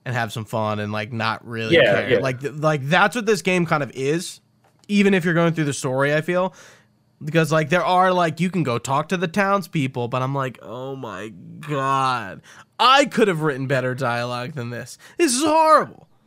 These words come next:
Speaker 1: This is horrible." And it's, like, two fucking models for people.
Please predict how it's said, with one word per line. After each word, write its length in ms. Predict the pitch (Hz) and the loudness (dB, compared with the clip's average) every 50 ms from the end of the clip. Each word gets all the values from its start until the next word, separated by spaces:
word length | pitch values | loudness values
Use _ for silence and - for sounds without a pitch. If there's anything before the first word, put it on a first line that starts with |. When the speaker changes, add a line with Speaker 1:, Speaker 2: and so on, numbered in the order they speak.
| _ _ _ _ | _ _ _ _
Speaker 1:
This 240 | - 480 494 440 320 | 6 6 6 6 4
is 120 | 453 453 427 | 2 0 0
horrible." 840 | 381 302 - 277 285 339 403 403 320 320 320 302 269 202 127 - - - - - - - | 0 0 -2 -2 0 2 4 4 6 6 6 4 4 2 -4 -8 -12 -16 -16 -16 -6 0
And 140 | - 247 254 | 2 2 2
it's, 120 | 277 220 | 4 4
like, 300 | 294 269 247 175 - _ - | 4 2 2 2 -4 _ -10
two 300 | - - - 302 320 330 | 0 2 4 6 6 4
fucking 440 | - - 277 262 254 - 254 220 208 | 2 2 2 2 2 2 2 4 4
models 480 | 190 165 175 185 190 180 143 127 123 | 4 4 2 2 0 0 -2 -4 -6
for 180 | - 147 139 131 | -6 -6 -6 -4
people. 480 | - 175 180 170 170 110 110 107 - | -4 -4 -4 -4 -4 -6 -8 -10 -12